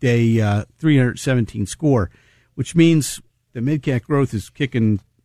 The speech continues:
uh, value's butt right at the moment, and, uh, that's about it. And so there's a three point one seven percent differential in the performance. So, uh, growth is obviously doing much better than value at this point. So,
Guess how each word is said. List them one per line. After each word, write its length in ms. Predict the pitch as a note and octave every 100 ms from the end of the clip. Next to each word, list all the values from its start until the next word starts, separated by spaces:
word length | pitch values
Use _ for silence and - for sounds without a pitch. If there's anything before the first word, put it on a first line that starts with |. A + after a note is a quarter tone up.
| _ _ _ C#3+
uh, 220 | A#2+ G#2 F#2+ A#2
value's 300 | B2+ A#2 F#2+
butt 240 | C#3 -
right 80 | A2+
at 80 | -
the 60 |
moment, 360 | G#2 G2+ A#2+ -
and, 240 | G#2+ G#2+
uh, 200 | A2 G#2+ A2
that's 180 | - -
about 240 | A2+ A2
it. 240 | D#3 G2 A2
And 160 | G2 - _ _ _ _ _
so 360 | - D#3 C3+ - _ _ _ _
there's 160 | D#3+ C3
a 60 |
three 280 | - G3+ A3+
point 420 | - F3+ F3 - _ _ _ _
one 320 | B2 B2+ D3+
seven 460 | D3+ - D#3 C#3 B2+
percent 640 | A2+ - B2+ A#2 A#2+ - _ _ _ _ _ _ _ _ _ _ _ C3
differential 720 | C3 - D3+ C3 - G#2+ F#2+ - _ _ _ _ _ _ _
in 180 | D3 C#3
the 80 | A2+
performance. 840 | A2 C3 C3 G#2 E2+ - - -
So, 440 | - - A2 A2 G2+ _ _ _ _ A2
uh, 140 | G#2+
growth 320 | B2 D3+ -
is 220 | A2+ - -
obviously 400 | B2+ A#2+ - A2+
doing 220 | A#2+ A2
much 220 | A#2+ -
better 240 | B2+ A2+ G#2
than 200 | G#2 F#2+
value 320 | A2+ G#2+ G#2
at 100 | -
this 140 | A2
point. 320 | - G#2+ F#2
So, 380 | - A#2 G#2 G2